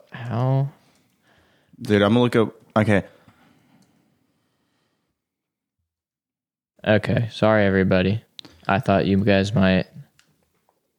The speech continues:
Speaker 1: fill in the gap.
Speaker 2: Yeah, I'm
Speaker 1: So,
Speaker 2: looking
Speaker 1: uh,
Speaker 2: up.
Speaker 1: so,
Speaker 2: I'm looking
Speaker 1: uh,
Speaker 2: up why
Speaker 1: so an
Speaker 2: tsunamis
Speaker 1: inla-
Speaker 2: so crazy.
Speaker 1: So how far it can go inland?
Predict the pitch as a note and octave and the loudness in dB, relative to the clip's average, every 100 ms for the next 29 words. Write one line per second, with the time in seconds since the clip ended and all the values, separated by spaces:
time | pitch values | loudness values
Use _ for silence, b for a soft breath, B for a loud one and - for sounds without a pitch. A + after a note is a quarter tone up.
0 | _ _ _ _ - G2+ G2 G2 G2+ G#2+ | _ _ _ _ 0 2 2 2 2 0
1 | E2+ - _ _ - A2 F#2 G#2 A#2+ - | 0 -6 _ _ -2 2 2 2 2 2
2 | C#3+ D3 D#3+ - E3+ E3+ E3+ E3+ E3+ C3 | 2 0 -2 0 2 2 0 -2 0 -2
3 | C3+ D#3+ D#3 D#3+ D3 A2+ - A2+ A#2+ A2 | 0 0 0 -2 -2 -4 -4 -4 -2 -2
4 | F#2+ F#2 - D#3 C#3+ D#3 E3+ - E3+ E3 | -4 -10 -2 0 2 0 0 0 2 0
5 | D3 D3+ C#3 C3+ C3+ C3+ C3 C3 A#2+ G#2 | -2 -2 -2 -2 0 2 2 0 0 -2
6 | G2+ A#2+ | -4 -6